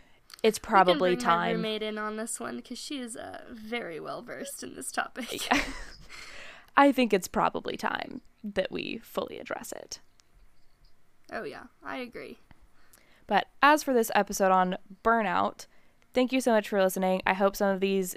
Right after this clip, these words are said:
Speaker 1: tips work out, or some of the symptoms you can start seeing prior to you truly struggling and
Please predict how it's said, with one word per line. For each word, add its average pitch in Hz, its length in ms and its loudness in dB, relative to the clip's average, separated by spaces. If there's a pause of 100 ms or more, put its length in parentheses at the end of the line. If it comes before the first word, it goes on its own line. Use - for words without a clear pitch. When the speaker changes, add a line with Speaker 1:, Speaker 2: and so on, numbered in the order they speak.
Speaker 1:
tips - 320 0
work 190 180 2
out, 180 340 8
or 180 300 4
some 185 160 0
of 180 120 -2
the 185 60 -2
symptoms 180 540 0
you 185 80 -2
can 180 160 -4
start 180 320 -2
seeing 175 460 0 (480)
prior 185 440 8
to 185 160 -2
you 175 540 0 (420)
truly 190 400 4
struggling 175 440 2
and 170 100 -2